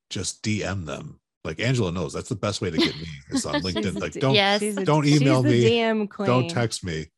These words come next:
Speaker 1: Yeah. Just slide into my D Ms and, like, there, you'll get, we'll, we'll connect. We'll make it happen.
Speaker 2: That's
Speaker 1: How about you,
Speaker 2: awesome.
Speaker 1: Angela? What's something cool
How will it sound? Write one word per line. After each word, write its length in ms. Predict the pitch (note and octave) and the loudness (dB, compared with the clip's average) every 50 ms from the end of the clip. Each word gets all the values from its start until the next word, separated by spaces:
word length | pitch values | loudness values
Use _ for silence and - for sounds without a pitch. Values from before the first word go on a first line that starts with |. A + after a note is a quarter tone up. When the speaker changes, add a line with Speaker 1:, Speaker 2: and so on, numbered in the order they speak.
| _ _ _ _ _ - | _ _ _ _ _ -6
Speaker 1:
Yeah. 260 | G#2 G2 F#2 D#2 C#2+ - _ _ - | -4 -4 -4 -4 -8 -12 _ _ -14
Just 160 | - - - | -10 -8 -8
slide 240 | - - A#2 A2+ A#2+ | -4 -2 0 0 0
into 180 | B2 A2 - A2 | 0 0 -2 -4
my 140 | G2 F#2 | -4 -4
D 160 | E2 F2+ F2 E2+ | -4 -4 -4 -4
Ms 320 | E2 D#2+ D#2 D2+ D2 - | -4 -4 -6 -8 -8 -8
and, 100 | E2 D#2 | -8 -8
like, 220 | D2+ D2+ C#2+ - | -8 -8 -8 -6
there, 160 | - F2+ F2 D2+ | -4 -4 -4 -4
you'll 260 | D2+ E2+ F2 F2+ F#2 | -6 -6 -4 -4 -2
get, 240 | F#2+ G2+ G2 F2+ - | -2 -2 -2 -2 -2
we'll, 220 | F#2 G#2 G#2+ A2 - | -2 -2 -2 0 2
we'll 120 | A#2+ A2+ | 0 0
connect. 440 | - - A#2+ F2+ - - _ _ - _ _ _ _ _ _ _ - | 2 0 -4 -4 -6 -8 _ _ -20 _ _ _ _ _ _ _ -8
We'll 100 | G#2+ G2+ | -4 -2
make 200 | G#2 G#2+ F#2+ - | -2 -2 -4 -4
it 100 | F2 E2 | -8 -8
happen. 420 | F2 F2 F2 E2 - - D#2+ D2 - _ _ _ _ _ _ - | -8 -8 -8 -8 -10 -12 -14 -14 -16 _ _ _ _ _ _ -20
Speaker 2:
That's 120 | E3+ - - | -18 -10 -2
Speaker 1:
How 60 | - D3 | 0 2
about 160 | D3+ C#3 C3 | 4 4 4
you, 80 | C3 A#2+ | 4 4
Speaker 2:
awesome. 80 | G#2+ | 2
Speaker 1:
Angela? 240 | G2 F#2 F#2 F#2+ F#2 | 2 -2 -4 -4 -2
What's 160 | G#2+ A2+ - | -2 -2 0
something 300 | - C3 A#2 - A2 F#2+ | 0 -4 -2 -2 -4 -4
cool 460 | F2+ - - A#2 G#2+ G#2 G2 F2+ - | -4 -2 0 2 2 2 0 -2 -4